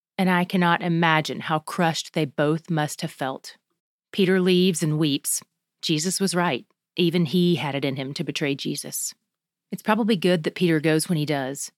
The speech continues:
because then the people holding Jesus in custody blindfold him and start beating and mocking him.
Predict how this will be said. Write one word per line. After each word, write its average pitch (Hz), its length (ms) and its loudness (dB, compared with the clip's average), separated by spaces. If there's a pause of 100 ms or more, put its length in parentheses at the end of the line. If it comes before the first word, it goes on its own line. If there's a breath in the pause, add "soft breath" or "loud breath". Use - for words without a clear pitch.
(120)
because 175 240 -4
then 175 200 4
the 208 60 2
people 175 300 0
holding 170 380 2
Jesus 185 340 0
in 160 100 -2
custody 170 580 -4
blindfold 180 640 2
him 185 200 2
and 160 100 -4
start - 320 -4
beating 175 460 2
and 156 160 0
mocking 147 400 0
him. 135 220 -10